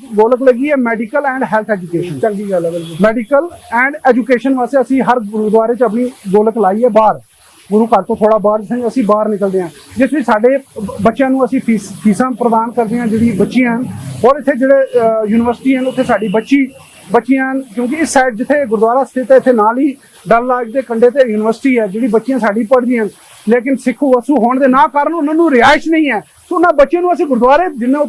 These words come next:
Speaker 1: ਦੋ ਤਿੰਨ ਸਾਲ ਰਹਿੰਦੀਆਂ, ਅਸੀਂ ਉਹਨਾਂ ਨੂੰ ਪ੍ਰੋਵਾਈਡ ਕਰਦੇ ਹਾਂ।
Speaker 2: ਹੂੰ।
Speaker 1: ਉਸ ਤੋਂ ਇਲਾਵਾ ਮੈਡੀਕਲ ਖੇਤਰ ਵਿੱਚ ਵੀ ਗੁਰਦੁਆਰਾ ਪ੍ਰਬੰਧਕ ਕਮੇਟੀ ਜਿਹੜੇ ਲੋੜਵੰਦ ਹਨ, ਜਿਹੜੇ ਪੂਅਰ ਹਨ, ਜਿਹੜੇ, ਜਿਨ੍ਹਾਂ ਦੀ ਲੋੜ ਹੈ, ਔਰ ਸਾਡੀਆਂ ਕੁਝ ਸੁਸਾਇਟੀਆਂ ਵੀ ਇੱਥੇ ਹਨ, ਜਿਹੜਾ ਬੜਾ ਅੱਛਾ ਕੰਮ ਕਰ ਰਹੀਆਂ ਹਨ, ਐਨ ਜੀ ਓਜ਼ ਹਨ, ਜਿਹੜੀ ਛੋਟੀ ਛੋਟੀਆਂ ਹਨ,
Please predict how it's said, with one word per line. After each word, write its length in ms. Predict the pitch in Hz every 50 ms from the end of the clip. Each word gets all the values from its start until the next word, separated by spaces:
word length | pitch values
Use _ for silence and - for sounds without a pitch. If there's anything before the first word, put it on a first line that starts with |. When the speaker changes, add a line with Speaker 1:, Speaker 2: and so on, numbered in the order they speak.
| - - 196
Speaker 1:
ਦੋ 140 | 190 220 247
ਤਿੰਨ 180 | 226 285 262
ਸਾਲ 220 | 226 240 262 262 262
ਰਹਿੰਦੀਆਂ, 300 | 254 247 254 277 294 277
ਅਸੀਂ 140 | 233 269
ਉਹਨਾਂ 120 | 262 262 262
ਨੂੰ 120 | 262 254
ਪ੍ਰੋਵਾਈਡ 340 | 220 240 214 208 208 214 208
ਕਰਦੇ 300 | 196 208 196 180 190 180
ਹਾਂ। 80 | 160 147
Speaker 2:
ਹੂੰ। 280 | - - 196 196 185 165
Speaker 1:
ਉਸ 80 | 277 240
ਤੋਂ 120 | - 294
ਇਲਾਵਾ 260 | 269 269 262 277 285
ਮੈਡੀਕਲ 380 | 269 233 226 233 240 233 277 277
ਖੇਤਰ 320 | 220 233 220 220 226 240
ਵਿੱਚ 160 | 240 240 214
ਵੀ 100 | 269 277
ਗੁਰਦੁਆਰਾ 360 | 240 190 208 196 220 226 233 247
ਪ੍ਰਬੰਧਕ 400 | 240 254 233 208 240 247 240 233
ਕਮੇਟੀ 340 | - 233 226 220 226 254
ਜਿਹੜੇ 300 | 233 196 220 226 240 254 247 - - - - -
ਲੋੜਵੰਦ 480 | 190 208 240 277 285 269 269 277 269 262
ਹਨ, 180 | 269 240 208 190
ਜਿਹੜੇ 200 | 175 220 247 240
ਪੂਅਰ 380 | - - 254 254 269 269 262
ਹਨ, 160 | 254 233 214
ਜਿਹੜੇ, 280 | 196 190 214 226 240 233
ਜਿਨ੍ਹਾਂ 200 | 196 214 226 240
ਦੀ 60 | 247
ਲੋੜ 300 | 226 214 220 226 247 254
ਹੈ, 60 | 240
ਔਰ 160 | 220 220 247 240 -
ਸਾਡੀਆਂ 240 | 226 196 220 247 254
ਕੁਝ 140 | 226 262
ਸੁਸਾਇਟੀਆਂ 480 | 240 - 220 214 220 208 202 190 262 269
ਵੀ 100 | 262 254
ਇੱਥੇ 160 | 247 196 247
ਹਨ, 100 | 254 262
ਜਿਹੜਾ 140 | 233 240 240
ਬੜਾ 160 | 202 202 214
ਅੱਛਾ 200 | 214 208 - 233
ਕੰਮ 220 | 220 220 202 208 214
ਕਰ 200 | 196 220 214 220
ਰਹੀਆਂ 260 | 226 247 254 254 277
ਹਨ, 60 | 285 - - - - - - -
ਐਨ 140 | 190 196 214
ਜੀ 120 | 196 214
ਓਜ਼ 140 | 254 262 254
ਹਨ, 120 | 254 254 240
ਜਿਹੜੀ 140 | 240 247
ਛੋਟੀ 260 | - - 233 - - 254
ਛੋਟੀਆਂ 460 | - 233 220 202 226 247 233 226 233
ਹਨ, 100 | 277